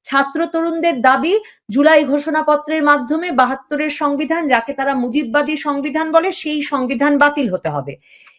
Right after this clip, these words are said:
এবং এই ছাত্র তরুণেরা এখন আন্দোলন করছে এনসিপি, আহ, নির্বাচন কমিশন ঘেরাও করে আন্দোলন করছে, নির্বাচন কমিশন বাতিল করতে হবে। তার মানে এটাও তো একটা প্রক্রিয়া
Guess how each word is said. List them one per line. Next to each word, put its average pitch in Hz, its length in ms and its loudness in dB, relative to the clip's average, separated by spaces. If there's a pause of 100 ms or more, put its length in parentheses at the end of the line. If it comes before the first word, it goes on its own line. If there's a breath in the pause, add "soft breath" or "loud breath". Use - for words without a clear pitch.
(100)
এবং 285 280 4 (280)
এই 330 240 2 (140)
ছাত্র 320 440 -4
তরুণেরা 302 500 0 (180)
এখন 359 240 -8
আন্দোলন 240 440 2
করছে 165 320 -6
এনসিপি, 180 560 -6 (420 loud breath)
আহ, 208 280 4
নির্বাচন 262 460 2
কমিশন 262 440 0
ঘেরাও 247 320 4
করে 294 200 4
আন্দোলন 285 440 0
করছে, 311 280 -6
নির্বাচন 285 480 2
কমিশন 233 460 -2
বাতিল 160 320 -4
করতে 143 280 -12
হবে। 143 240 -12 (480 soft breath)
তার 226 140 2
মানে 330 200 0
এটাও 320 320 4
তো 320 120 0
একটা 294 220 0
প্রক্রিয়া 277 480 0